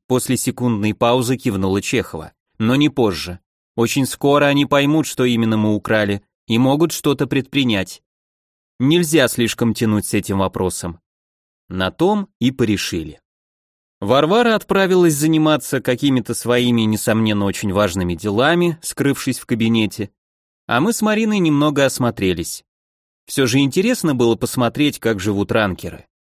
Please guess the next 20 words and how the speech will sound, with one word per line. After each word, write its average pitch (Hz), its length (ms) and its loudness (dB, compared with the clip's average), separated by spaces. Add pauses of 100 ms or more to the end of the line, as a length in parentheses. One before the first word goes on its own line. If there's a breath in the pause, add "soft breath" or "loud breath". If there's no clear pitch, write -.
(160)
В 104 180 -2
итоге, 143 340 2
после 139 360 0
утоления 123 580 2
своего 123 380 0
любопытства, 117 760 0 (400)
мы 202 140 0
выбрали 117 420 2
комнаты, 185 520 0
в - 80 -8
которых 139 420 0
будем 117 300 0
ночевать, 110 580 -2 (400)
и 120 100 2
поужинали 175 600 2
тем, 165 260 -2
что - 180 -4
нашлось 127 400 -2
в - 60 -16
холодильнике. 87 800 -2